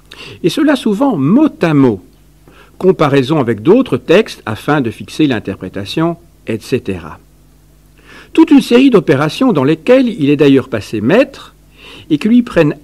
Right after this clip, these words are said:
infiniment de temps et de peine.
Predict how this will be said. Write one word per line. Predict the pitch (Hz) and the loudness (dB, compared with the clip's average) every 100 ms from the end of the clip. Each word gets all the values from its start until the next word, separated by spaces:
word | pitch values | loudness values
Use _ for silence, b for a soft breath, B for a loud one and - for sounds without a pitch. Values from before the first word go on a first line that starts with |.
| 262 | -2
infiniment | 302 302 - - 220 220 202 185 143 110 - | 0 0 -2 -4 0 2 2 2 0 -4 -10
de | 110 110 | -10 -10
temps | - - 208 254 - _ _ _ _ - | -6 0 0 0 -6 _ _ _ _ 0
et | 175 170 | 2 4
de | 120 | 0
peine. | 95 _ 147 123 95 90 | -6 _ -2 -2 -4 -10